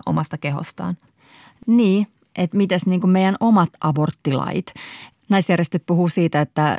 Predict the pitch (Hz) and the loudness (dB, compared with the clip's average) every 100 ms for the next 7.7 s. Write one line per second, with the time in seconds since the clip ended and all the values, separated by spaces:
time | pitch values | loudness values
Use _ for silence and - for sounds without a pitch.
0 | - - 165 170 - 196 160 147 139 147 | -4 -2 -2 0 0 0 2 2 -2 -2
1 | 143 139 139 135 139 143 143 139 156 185 | 0 0 2 0 0 0 -2 -2 -4 -4
2 | - 202 202 220 - - 262 233 - _ | -2 -2 0 -2 -2 0 0 0 -6 _
3 | _ _ _ - - - - _ _ - | _ _ _ -20 -20 -20 -20 _ _ -20
4 | - - _ _ - 170 175 170 165 160 | -20 -20 _ _ -6 0 2 2 0 -2
5 | - 156 160 160 165 170 - 160 165 165 | -4 0 2 2 0 -4 -2 -2 0 0
6 | 160 175 175 170 170 - 156 165 - 165 | 0 0 0 0 0 -2 0 0 0 0
7 | 165 175 - 151 156 - 214 | 0 0 -2 0 0 0 -4